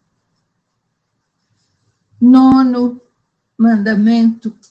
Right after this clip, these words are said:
conservar a pureza nos pensamentos e desejos. Não é só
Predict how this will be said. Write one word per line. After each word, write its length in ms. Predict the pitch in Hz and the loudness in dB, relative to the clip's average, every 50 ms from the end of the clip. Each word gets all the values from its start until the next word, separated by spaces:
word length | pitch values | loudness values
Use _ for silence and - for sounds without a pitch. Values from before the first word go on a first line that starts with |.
| _ _ | _ _
conservar 1080 | - 285 285 285 285 269 - - - 254 233 220 226 196 185 - 208 214 208 208 202 214 | -8 -6 -4 -4 -4 -4 -6 -8 -8 -6 -6 -4 -6 -8 -8 -8 -8 -8 -6 -8 -8 -10
a 60 | 202 202 | -12 -14
pureza 840 | - _ - 220 226 208 185 208 220 226 226 220 202 185 - 214 | -16 _ -10 -8 -6 -6 -4 -4 -2 -2 -2 -2 -4 -8 -10 -8
nos 300 | 202 202 196 196 190 - | -6 -6 -6 -6 -10 -16
pensamentos 1040 | - - - 190 185 180 - - 185 185 196 202 202 202 185 185 - - 180 180 - - | -20 -14 -10 -8 -8 -8 -8 -8 -6 -6 -6 -6 -6 -10 -12 -12 -12 -14 -14 -14 -14 -16
e 40 | 170 | -18
desejos. 1120 | 180 - - 175 170 180 - - - - 233 240 - - - - _ _ _ _ _ _ _ _ _ _ _ _ _ _ _ _ _ _ _ _ _ _ _ _ _ _ _ _ _ _ _ _ _ _ - | -18 -16 -16 -16 -16 -16 -18 -20 -20 -20 -20 -20 -20 -20 -20 -20 _ _ _ _ _ _ _ _ _ _ _ _ _ _ _ _ _ _ _ _ _ _ _ _ _ _ _ _ _ _ _ _ _ _ -8
Não 420 | 269 277 285 277 277 285 285 269 | -4 -4 -2 -2 -2 -2 -2 0
é 140 | 269 269 269 | 0 0 -2
só 880 | 262 - - - - - - - 254 247 247 240 240 233 226 233 - - | -4 -6 -14 -18 -18 -20 -16 -8 -6 -4 -2 -2 -2 -2 -4 -6 -6 -10